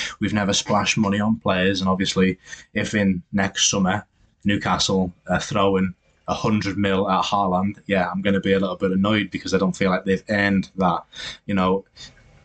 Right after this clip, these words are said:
N-, in this day and age, and I'm just going back to purely football terms here more than anything,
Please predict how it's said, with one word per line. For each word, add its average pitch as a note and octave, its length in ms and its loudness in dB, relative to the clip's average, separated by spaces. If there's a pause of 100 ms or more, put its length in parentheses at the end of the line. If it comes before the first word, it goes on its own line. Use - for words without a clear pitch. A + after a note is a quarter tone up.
(140)
N-, B2 360 -2
in D3+ 160 2
this C#3+ 140 -2
day B2+ 180 -2
and A#2 100 -2
age, A#2 180 0
and A2 80 0
I'm A2 200 2
just G#2 180 -6
going G2 180 2
back F#2 180 0
to - 100 -10
purely F2+ 280 2
football F#2+ 380 0
terms F#2 340 0
here F2+ 120 0
more F2 180 2
than F2 100 -2
anything, F2+ 380 2